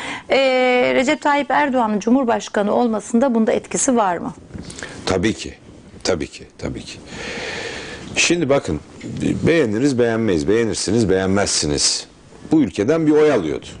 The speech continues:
Speaker 1: Evet.
Speaker 2: İki bin ikide işte
Speaker 1: Üç
Speaker 2: aldı.
Speaker 1: seçimdir dediğimiz gibi.
Speaker 2: İki bin yedide yüzde kırk altı küsur aldı. Üç yüz küsur milletvekili çıkarttı. Yani iki yüz yetmiş altıyı kırk elli kişi geçti.
Speaker 1: Evet.
Speaker 2: En son seçimde, şeyde,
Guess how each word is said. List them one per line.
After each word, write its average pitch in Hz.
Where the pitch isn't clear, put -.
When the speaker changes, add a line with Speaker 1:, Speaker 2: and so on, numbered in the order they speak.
Speaker 1:
Evet. 233
Speaker 2:
İki -
bin 95
ikide 95
işte -
Speaker 1:
Üç 294
Speaker 2:
aldı. -
Speaker 1:
seçimdir 196
dediğimiz 165
gibi. 117
Speaker 2:
İki 117
bin 110
yedide 110
yüzde 101
kırk -
altı 101
küsur -
aldı. 85
Üç -
yüz 120
küsur -
milletvekili 92
çıkarttı. -
Yani 73
iki -
yüz 78
yetmiş 80
altıyı 87
kırk -
elli 92
kişi -
geçti. 71
Speaker 1:
Evet. 190
Speaker 2:
En 123
son 156
seçimde, 139
şeyde, 85